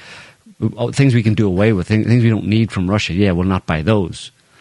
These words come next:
But Russia just sells, sells them to somewhere, s-, pe-, countries further east. And the main income for Russia, obviously, is, uh,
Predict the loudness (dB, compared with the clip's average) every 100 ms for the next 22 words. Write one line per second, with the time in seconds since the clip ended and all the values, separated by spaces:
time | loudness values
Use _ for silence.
0 | _ _ _ _ 0 2 0 -2 -2 0
1 | -2 -2 -4 -4 -4 -8 -8 -8 -8 -12
2 | -18 _ _ -20 -20 -20 -16 -8 -4 -4
3 | -6 -10 -16 _ -10 -8 -8 -6 -4 -2
4 | 2 0 0 -12 -20 _ _ _ _ _
5 | _ _ _ _ _ _ _ _ _ _
6 | _ _ _ _ _ _ _ _ -2 0
7 | 0 0 -2 -4 -8 -8 -6 -6 -6 -8
8 | -8 -10 -10 -10 -14 -18 _ _ _ _
9 | _ _ _ -14 -12 -12